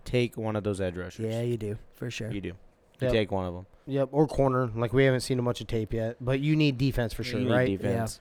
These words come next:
Speaker 2: Yeah.
Speaker 1: Yeah.
Speaker 3: You need defense. You need probably an offensive line, too. So, I mean, if you have
Speaker 1: Yeah, I wouldn't be
Speaker 3: uh, like, you
Speaker 1: if
Speaker 3: wouldn't
Speaker 1: you
Speaker 3: be
Speaker 1: fell
Speaker 3: mad
Speaker 1: in
Speaker 3: at
Speaker 1: love.
Speaker 3: that, right?
Speaker 1: Yeah, if
Speaker 3: If
Speaker 1: you
Speaker 3: you fell
Speaker 1: fell
Speaker 3: in
Speaker 1: in
Speaker 3: love with
Speaker 1: love,
Speaker 3: one
Speaker 1: if there's
Speaker 3: of
Speaker 1: one
Speaker 3: them.
Speaker 1: that really stood out, and we talked about it a little bit that,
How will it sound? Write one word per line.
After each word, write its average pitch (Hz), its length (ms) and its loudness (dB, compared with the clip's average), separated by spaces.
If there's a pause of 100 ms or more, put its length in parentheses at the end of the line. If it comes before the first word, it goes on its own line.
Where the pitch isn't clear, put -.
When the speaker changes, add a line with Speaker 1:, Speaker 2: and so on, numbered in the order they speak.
(140)
Speaker 2:
Yeah. 90 80 -6
Speaker 1:
Yeah. 80 120 -8
Speaker 3:
You 135 100 4
need 143 180 6
defense. 139 760 6 (140)
You 131 240 -2
need 135 460 0
probably 131 280 4
an 123 100 2
offensive 123 420 2
line, 120 260 0
too. 117 240 0
So, 127 280 4
I 123 100 6
mean, 131 180 2
if 127 100 0
you 143 120 4
have 135 160 6
Speaker 1:
Yeah, 175 180 10
I 190 40 10
wouldn't 190 220 4
be 147 300 4
Speaker 3:
uh, 147 260 8
like, 151 220 6
you 180 80 8
Speaker 1:
if 196 40 12
Speaker 3:
wouldn't 196 180 12
Speaker 1:
you - 20 10
Speaker 3:
be 170 40 12
Speaker 1:
fell 170 100 12
Speaker 3:
mad 139 140 12
Speaker 1:
in 135 40 12
Speaker 3:
at 131 60 12
Speaker 1:
love. 117 100 12
Speaker 3:
that, 123 100 8
right? 123 240 4
Speaker 1:
Yeah, 135 200 6
if 139 80 2
Speaker 3:
If 135 60 2
Speaker 1:
you 139 60 2
Speaker 3:
you 143 40 4
fell 165 160 10
Speaker 1:
fell 160 80 8
Speaker 3:
in 143 60 6
Speaker 1:
in 143 40 10
Speaker 3:
love 139 220 10
with - 20 6
Speaker 1:
love, - 60 4
Speaker 3:
one 135 100 4
Speaker 1:
if 135 60 -6
there's 127 180 4
Speaker 3:
of 117 80 2
Speaker 1:
one 135 120 6
Speaker 3:
them. 123 140 0
Speaker 1:
that 110 40 4
really 120 200 4
stood 113 280 0
out, 104 240 6
and 107 120 -4 (260)
we 127 200 -4
talked 151 400 0
about 110 220 4
it 110 40 0
a - 20 -2
little 101 180 -2
bit 95 240 0
that, 90 340 2